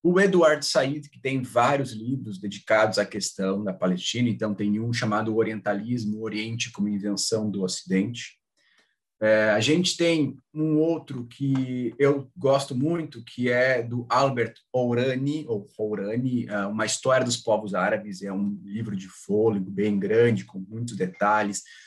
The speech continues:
mostrando inclusive as divisões que existem dentro do próprio mundo muçulmano. A gente acha que quando fala de muçulmanos é tudo a mesma coisa, não.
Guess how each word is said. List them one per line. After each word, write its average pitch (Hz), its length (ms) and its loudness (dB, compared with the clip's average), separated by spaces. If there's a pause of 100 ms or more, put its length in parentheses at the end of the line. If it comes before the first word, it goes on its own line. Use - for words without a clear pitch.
(240)
mostrando 135 360 4
inclusive 147 420 2
as 147 100 4
divisões 135 560 0
que 127 120 -8
existem 120 480 -4
dentro 160 280 0
do - 140 -10
próprio 180 300 -2
mundo 180 280 -4
muçulmano. 127 460 -6
A - 20 -8
gente 101 300 -8
acha 107 300 -2
que - 160 -20
quando 104 160 -8
fala 110 240 -2
de 117 120 -4
muçulmanos 110 520 -6
é 95 60 -4 (280)
tudo 143 160 0
a 131 60 2
mesma 113 240 -2
coisa, 131 320 0
não. 120 360 -4